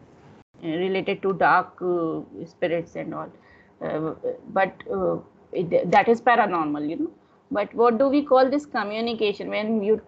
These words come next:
communicate with spirits? That is called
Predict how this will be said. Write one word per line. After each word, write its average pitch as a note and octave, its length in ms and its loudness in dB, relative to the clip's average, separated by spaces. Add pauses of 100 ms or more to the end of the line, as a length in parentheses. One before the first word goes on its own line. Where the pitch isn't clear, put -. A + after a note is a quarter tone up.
communicate G#3 680 0
with A3 280 2
spirits? - 720 -4 (2000)
That G#3+ 280 -2
is A3+ 140 0
called A#3+ 440 4